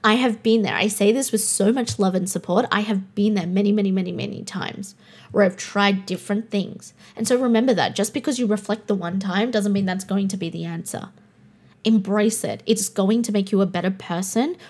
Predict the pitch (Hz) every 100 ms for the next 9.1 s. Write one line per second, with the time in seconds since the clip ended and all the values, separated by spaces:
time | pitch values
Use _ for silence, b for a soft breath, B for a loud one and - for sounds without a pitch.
0 | B 180 196 202 233 220 190 196 190 185
1 | 202 226 226 214 196 170 170 190 233 220
2 | 202 196 185 - 147 185 247 - 196 190
3 | 190 185 - - 175 - - - - B
4 | B B B - 247 254 262 269 226 185
5 | 175 190 294 - - - b b b b
6 | b 208 196 202 208 233 226 202 196 -
7 | 185 - 202 285 339 B B B 202 202
8 | 208 196 196 - 196 185 185 185 196 311
9 | 415